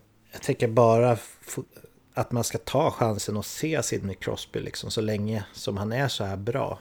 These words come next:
Eh, man vet ju inte hur många år man har med honom kvar på den här nivån. Och, ja, när han går i pension så kommer ju han ha varit sin generations absolut största spelare. Och vi har ju diskuterat det tidigare, om vi tror att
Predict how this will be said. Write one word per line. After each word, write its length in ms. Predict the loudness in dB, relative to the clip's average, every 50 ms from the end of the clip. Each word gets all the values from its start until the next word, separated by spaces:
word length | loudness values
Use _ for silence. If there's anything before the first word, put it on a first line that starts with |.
| -10 -6
Eh, 260 | -4 -2 -2 -2 -4
man 240 | -4 -4 -4 -2 2
vet 280 | 2 4 2 4 2 0
ju 40 |
inte 160 | -2 0 -2 -4
hur 60 | -2
många 240 | -2 -4 -4 -2 -2
år 360 | -2 -2 -2 -2 -4 -4 -6 -10 -16 _ _ _ _ _ -20 -20 _ -12 -8 -6
man 280 | -4 -2 -2 -2 -2
har 240 | 0 0 0 0 0
med 140 | 0 0 0
honom 240 | -2 -2 -4 -4 -8
kvar 280 | -6 -4 -4 -4 -4
på 120 | -4 -6 -8
den 100 | -6 -6
här 80 | -6
nivån. 500 | -6 -6 -6 -4 -2 0 0 0 -2 -4
Och, 180 | -4 -6 -6 -8 -10 -16 -20 -18 -16 -16 -16 -14 -14 -14 -16 -16 -18 -20 -20 _ _ _ _ _
ja, 200 | -4 -2 -2 -2 -4 -6 -2
när 160 | -2 0 2
han 260 | 2 2 2 4 4
går 100 | 4 4
i 40 | 4
pension 380 | 2 -2 -2 0 0 0 0
så 100 | 0 -2
kommer 220 | -2 -2 -2 -2 -2
ju 60 | -2
han 180 | -2 -2 -2 -2
ha 80 | -2
varit 300 | -2 -2 -4 -4 -6 -8
sin 300 | -10 -6 -4 -2 -2 -2
generations 720 | -2 -2 -4 -4 -4 -6 -6 -6 -8 -8 -8 -10 -10 -8 -6
absolut 460 | -8 -8 -8 -8 -8 -6 -6 -6 -10 -10
största 580 | -12 -12 -6 -6 -6 -4 -4 -8 -8 -8 -10
spelare. 520 | -10 -8 -8 -6 -6 -6 -4 -4 -6 -6 -6
Och 140 | -6 -6
vi 120 | -6 -4 -2
har 60 | -2
ju 240 | -2 -2 -2 -4 -6 -8 -12 -18 -20 -20 -16 _
diskuterat 600 | -8 -6 -6 -6 -8 -8 -6 -4 -4 -4 -4 -6
det 100 | -6 -8
tidigare, 480 | -6 -4 -6 -4 -4 -2 -2 -2 0 -2
om 80 | -2 -4
vi 80 | -6
tror 240 | -8 -6 -6 -6 -6
att 220 | -6 -8 _ -18